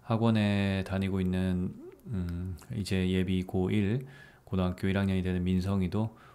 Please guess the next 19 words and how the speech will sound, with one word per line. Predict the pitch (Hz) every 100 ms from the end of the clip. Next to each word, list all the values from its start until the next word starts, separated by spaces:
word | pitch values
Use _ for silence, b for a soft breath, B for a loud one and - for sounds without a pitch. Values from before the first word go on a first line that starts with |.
| -
보고 | 101 95
와서 | 95 87
정말 | 90 95 107
재밌었다고, | 104 87 85 92 - 87 85 - - B B B B
정말 | - 95 101
재밌었다라고 | 95 92 - 104 98 87 85
하더라고요. | 95 90 82 85 87 - _
그래서 | - 87 90 80 B B B -
저도 | 98 87
관심을 | 90 87 98
좀 | 90
가지게 | 85 82 87
됐었고요. | 85 82 87 - 87 87 - B B B
이렇게 | 95 87 - 85 85 - - - - - _ -
영화 | 90 87
팡팡의 | - 95 - 90 87 120 131
소개를 | - 98 92 95 -
하게 | 110
됩니다. | 98 82 - -